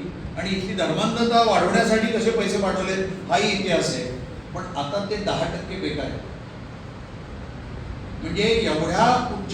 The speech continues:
शिक्षित तरुणांना देखील नोकऱ्या मिळालेल्या नाहीत.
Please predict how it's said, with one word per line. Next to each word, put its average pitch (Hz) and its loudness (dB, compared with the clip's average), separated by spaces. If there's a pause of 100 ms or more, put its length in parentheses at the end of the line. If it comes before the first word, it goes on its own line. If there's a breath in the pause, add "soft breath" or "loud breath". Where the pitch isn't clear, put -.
(140)
शिक्षित 175 -4
तरुणांना 151 0
देखील 143 -4 (600)
नोकऱ्या 139 -2 (380)
मिळालेल्या 123 -4
नाहीत. 123 -2